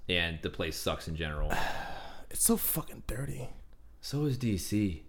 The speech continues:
Speaker 1: D C is
Speaker 2: I think,
Speaker 1: disgusting.
Speaker 2: I think New York's worse.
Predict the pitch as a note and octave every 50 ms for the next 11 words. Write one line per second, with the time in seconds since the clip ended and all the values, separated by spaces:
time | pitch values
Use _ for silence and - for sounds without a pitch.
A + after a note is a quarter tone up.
0 | - - A#2 A#2+ A2+ - - A#2 A2+ G#2 C#3+ D3+ - - F3+ E3+ C#3+ - - G#2
1 | - C#3+ C3+ - D3 E3 F3 D3+ C3+ C3+ C3+ C3 B2+ B2 A#2 A2 B2 C3+ G#2+ G#2+
2 | G#2 F#2+ - - - -